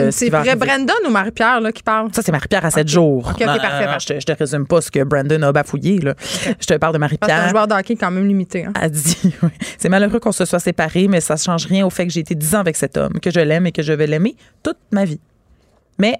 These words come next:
Speaker 1: elle répète deux fois
Speaker 2: C'est
Speaker 1: dans
Speaker 2: un
Speaker 1: son
Speaker 2: beau
Speaker 1: message
Speaker 2: communiqué de presse, quand même.
Speaker 1: que, que dans la vie, on sait jamais ce qui va arriver. Elle répète ça deux fois. J'ai comme l'impression,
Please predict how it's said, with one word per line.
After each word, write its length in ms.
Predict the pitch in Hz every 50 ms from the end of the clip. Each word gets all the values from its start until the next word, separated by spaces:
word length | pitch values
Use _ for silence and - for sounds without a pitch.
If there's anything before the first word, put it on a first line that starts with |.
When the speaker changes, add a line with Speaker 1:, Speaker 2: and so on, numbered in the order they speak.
| -
Speaker 1:
elle 80 | - 160
répète 320 | 147 175 - - 339 226
deux 140 | 190 320 415
fois 160 | - - -
Speaker 2:
C'est 60 | - 208
Speaker 1:
dans 40 | 202
Speaker 2:
un 60 | 196
Speaker 1:
son 60 | 190
Speaker 2:
beau 60 | 185 185 220
Speaker 1:
message 160 | 240 - - 202
Speaker 2:
communiqué 260 | 196 240 233 202 180
de 40 | -
presse, 260 | - - 175 175 175 -
quand 140 | - 165
même. 120 | 160 165 175 - _ _
Speaker 1:
que, 100 | - 165 147 135 131 131 127 - _ - -
que 160 | - 165 143 - - _
dans 140 | 170 165 185
la 140 | 214 208 175
vie, 100 | 180 277
on 60 | 247
sait 120 | - -
jamais 280 | 151 135 131 156 165 208
ce 60 | 214 -
qui 60 | -
va 40 | 143
arriver. 260 | 139 135 139 135 170 185 - _ _ -
Elle 100 | - 156
répète 180 | 156 - 262 -
ça 60 | 453 339
deux 120 | 311 220
fois. 280 | - - - 233 262 269 -
J'ai 160 | 156 165 175
comme 160 | - - 427 508
l'impression, 280 | 466 359 302 294 -